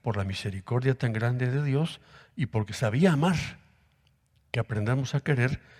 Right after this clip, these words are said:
y que le pidamos al Señor que nos conceda rectificar lo que tengamos que rectificar y nos conceda la gracia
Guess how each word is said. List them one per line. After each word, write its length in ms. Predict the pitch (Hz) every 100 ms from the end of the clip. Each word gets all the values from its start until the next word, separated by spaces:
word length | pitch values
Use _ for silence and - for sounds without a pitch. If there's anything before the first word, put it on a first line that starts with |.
| _ -
y 80 | 113
que 100 | 104
le 80 |
pidamos 480 | 98 104 113 120 -
al 60 | 135
Señor 400 | - 127 113 - - - _ -
que 100 | 101
nos 160 | 95
conceda 460 | - 98 95 117 113
rectificar 880 | 101 101 113 - 107 123 117 - - - _ -
lo 80 | 107
que 120 | 117
tengamos 440 | - 101 104 104
que 140 | - 104
rectificar 760 | 95 - 120 147 110 107 113 - - _ _
y 120 | 135
nos 160 | 107 104
conceda 580 | - 127 - 104 104 - _
la 180 | 113 101
gracia 520 | 101 101 - 120